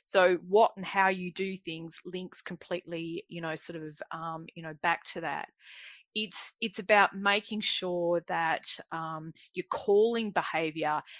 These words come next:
that, that isn't inclusive, and that you really, you don't walk past a standard that, you know, culturally you're saying isn't compliant with your values or doesn't,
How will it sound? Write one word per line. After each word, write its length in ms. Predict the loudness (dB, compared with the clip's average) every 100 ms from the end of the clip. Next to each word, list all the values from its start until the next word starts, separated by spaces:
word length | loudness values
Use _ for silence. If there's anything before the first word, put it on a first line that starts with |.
| -2 4
that, 160 | 4 4
that 120 | -2
isn't 300 | 0 -4 -4
inclusive, 640 | -8 -8 -8 -8 -12 -16 -20 _ _ _
and 100 | 2
that 140 | 2 2
you 100 | -2
really, 560 | -4 -4 -2 -4 -6 -6
you 160 | 0
don't 280 | 4 4 2 -6
walk 400 | -2 -2 -2 -6
past 520 | -2 2 2 2 -4
a 40 | -8
standard 800 | -6 -2 -2 -4 -4 -4 -4 -4 -8 -6
that, 440 | -2 2 2 0 -4 -6
you 180 | -6 -2
know, 160 | -2 -2
culturally 520 | 0 0 0 -4 -4
you're 180 | -4 -6
saying 440 | -4 -4 -4 -6 -6
isn't 240 | -6 -6
compliant 380 | -10 -2 -2 -2
with 100 | -6
your 80 | -2
values 420 | 0 0 -2 -4
or 60 |
doesn't, 420 | -4 -6 -6 -12